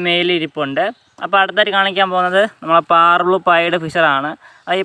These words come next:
പാർബ്ലൂ പൈഡ് ഫിഷറിൻ്റെ കുഞ്ഞിലത്തുള്ള വീഡിയോ നമ്മളെ YouTube-ലെ ഷോർട്ടായിട്ട് ഇട്ടിട്ടുണ്ട്. അപ്പം, ആ, അത് കാണാത്തവരാണെങ്കിൽ പോയി കാ-, കാണുക. കാര്യം കൊച്ചി വളരെ പൊടിയിൽ ഞാൻ ഹോൾഡ് ചെയ്യാമെന്ന് വിചാരിച്ച ഒരു പേഡാണ്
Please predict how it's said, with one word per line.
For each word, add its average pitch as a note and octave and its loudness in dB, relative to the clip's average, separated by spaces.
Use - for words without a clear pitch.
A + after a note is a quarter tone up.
പാർബ്ലൂ F#3 2
പൈഡ് F#3+ 2
ഫിഷറിൻ്റെ F#3 -2
കുഞ്ഞിലത്തുള്ള F#3 0
വീഡിയോ D#3+ -2
നമ്മളെ E3 -2
YouTube-ലെ D#3+ -2
ഷോർട്ടായിട്ട് E3+ 4
ഇട്ടിട്ടുണ്ട്. C#3+ 2
അപ്പം, G3 2
ആ, - 4
അത് F3 2
കാണാത്തവരാണെങ്കിൽ F3 2
പോയി F3 4
കാ-, D#3+ 0
കാണുക. D3 2
കാര്യം E3+ 0
കൊച്ചി F#3+ -6
വളരെ F3+ 2
പൊടിയിൽ F3+ 0
ഞാൻ E3 2
ഹോൾഡ് D#3+ 2
ചെയ്യാമെന്ന് E3+ 0
വിചാരിച്ച D#3+ 0
ഒരു D3+ -4
പേഡാണ് C#3+ 2